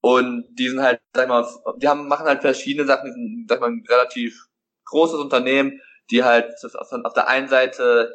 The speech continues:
wirklich hier in Amerika, halt, sag ich mal, nur Sachen machen, die halt Camps hier in Amerika veranstalten für die Jugendlichen hier in Amerika.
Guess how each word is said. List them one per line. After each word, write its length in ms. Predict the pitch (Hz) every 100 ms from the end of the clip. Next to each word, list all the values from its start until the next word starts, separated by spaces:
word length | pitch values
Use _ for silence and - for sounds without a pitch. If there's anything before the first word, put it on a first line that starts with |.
| -
wirklich 280 | 131 131 120
hier 100 | 123
in 60 |
Amerika, 420 | 113 117 135 143 147
halt, 100 | 135
sag 80 |
ich 60 | 143
mal, 80 | 143
nur 160 | 139
Sachen 240 | 135 139 139
machen, 240 | 131 127
die 100 | 113
halt 200 | 117 107 - _ -
Camps 320 | 123 131 131
hier 100 | 135
in 40 |
Amerika 460 | 120 131 135 135 135
veranstalten 540 | - - - 131 127
für 160 | - 117
die 160 | 113 107
Jugendlichen 480 | 123 127 120 117
hier 100 | 113
in 60 | 117
Amerika. 720 | 104 110 120 143 - 165 185